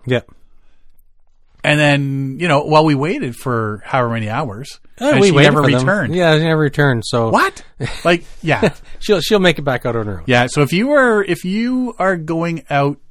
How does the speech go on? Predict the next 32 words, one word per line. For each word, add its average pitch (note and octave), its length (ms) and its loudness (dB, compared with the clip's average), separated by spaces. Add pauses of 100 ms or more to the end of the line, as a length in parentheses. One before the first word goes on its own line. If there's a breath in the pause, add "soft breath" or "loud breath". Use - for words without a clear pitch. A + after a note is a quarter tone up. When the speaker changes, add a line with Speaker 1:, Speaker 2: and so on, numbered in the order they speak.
(140)
Speaker 2:
with A#2+ 160 -6
a A2 60 -4
guide B2 640 -2
or A2 200 -6
a G2+ 40 -8
company A2 720 -6 (100)
on G2+ 160 -8
a, G2+ 180 -10
on G#2 200 -10
a G2+ 40 -12
canoe G#2+ 320 -8
trip, - 360 -14 (720)
make C3+ 220 -2
sure - 160 -6
you B2 180 0
do A#2 120 -2
your A2 240 -2
research. G#2 540 -8
Just A#2+ 180 -6
don't A#2+ 120 0
Speaker 1:
Yeah. - 20 -12
Speaker 2:
go, A#2 240 -2 (160 soft breath)
"Hey, C3+ 180 -4
that's A#2 240 -8
an G#2 60 -8
awesome G2 280 -10
looking F#2 200 -14
trip." - 280 -12
Like, G2 260 -12 (760)
"I'm A#2 100 -4
signing F2 380 -12
up E2+ 140 -16